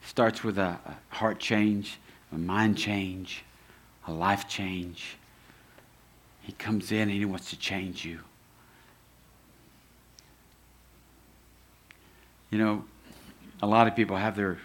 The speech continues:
their cool sayings going into the next year. "What, what is, what's the cool saying for twenty twenty-four, Pastor?" Well, I thought, here's, here's one that it, it rhymed. I thought, "This is good.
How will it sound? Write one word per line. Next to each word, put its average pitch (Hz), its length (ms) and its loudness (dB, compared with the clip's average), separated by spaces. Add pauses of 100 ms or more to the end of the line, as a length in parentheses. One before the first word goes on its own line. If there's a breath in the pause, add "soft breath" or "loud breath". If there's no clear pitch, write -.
their 101 180 0
cool 101 340 -2
sayings 101 460 4
going 101 260 4
into 95 200 2
the 92 80 0
next 92 300 -2
year. 90 240 -2 (800 loud breath)
"What, - 240 0
what 156 140 4
is, - 220 -4
what's - 340 -8
the 165 140 -2 (140)
cool 147 300 2
saying 131 380 0
for 107 160 -10 (340 loud breath)
twenty 139 320 2
twenty-four, 123 560 0
Pastor?" - 480 -6 (1500 soft breath)
Well, 110 200 2
I - 20 -2
thought, 120 280 6
here's, 151 220 4
here's 110 220 0
one 101 200 0
that 110 140 0
it, 90 140 -8
it 101 160 -4
rhymed. 98 380 4
I 170 60 0
thought, - 180 -10
"This 233 160 0
is 208 80 -4
good. 170 280 0